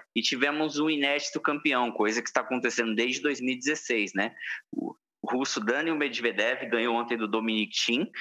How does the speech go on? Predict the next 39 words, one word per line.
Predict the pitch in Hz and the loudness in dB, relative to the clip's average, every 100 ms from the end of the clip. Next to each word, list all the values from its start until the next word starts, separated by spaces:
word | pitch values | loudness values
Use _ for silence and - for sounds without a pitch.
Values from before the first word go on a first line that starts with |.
| - - - | -10 -6 -2
segundo | 110 120 143 | 0 2 0
vice-campeonato | 127 123 - 110 113 107 - | 0 -2 0 0 2 0 0
seguido | 107 98 95 | -2 0 -2
do | 101 | -4
Thiem. | - 120 139 208 - _ _ _ - | -2 0 0 -4 -10 _ _ _ 0
E | 107 | 0
a | |
gente | 117 117 | 0 0
vai | 127 | 0
falar | - 120 117 | 2 2 2
sobre | - 110 107 110 | 0 0 2 2
ele | 143 143 | 2 0
e | |
os | 143 | -2
outros | 143 139 - | -2 -4 -2
tênis | 120 120 | -2 -2
que | - - | -8 -10
disputaram | - 113 117 | -6 -2 0
esse | 113 - | -2 -2
Finals. | - 110 123 131 - - - - _ _ _ _ - | 2 2 2 -2 -6 -10 -14 -16 _ _ _ _ -4
Posso | 151 175 - | 0 2 0
adiantar | 160 143 131 131 117 | 2 2 2 0 0
pra | 123 | 0
vocês | 110 107 - 113 127 | 0 -2 0 2 0
que | - 123 | -4 -8
foi | - 127 | 0 0
uma | 131 | 2
das | 123 120 | 0 0
melhores | 120 113 127 143 | 0 2 0 0
edições | 139 - 123 117 | -4 0 0 0
que | - 117 | 0 0
eu | 113 98 92 | 0 -4 -2
já | 135 131 | 0 0
vi | 110 117 | -2 -2
do | 117 | -2
Finals. | - 87 87 98 113 - - _ _ _ _ _ _ - | 0 2 2 -2 -4 -6 -14 _ _ _ _ _ _ -6
Jogos | 98 107 107 104 | 0 0 0 0
muito | 117 120 | 0 0
equilibrados, | 113 104 92 90 95 101 | -2 -2 0 2 2 -2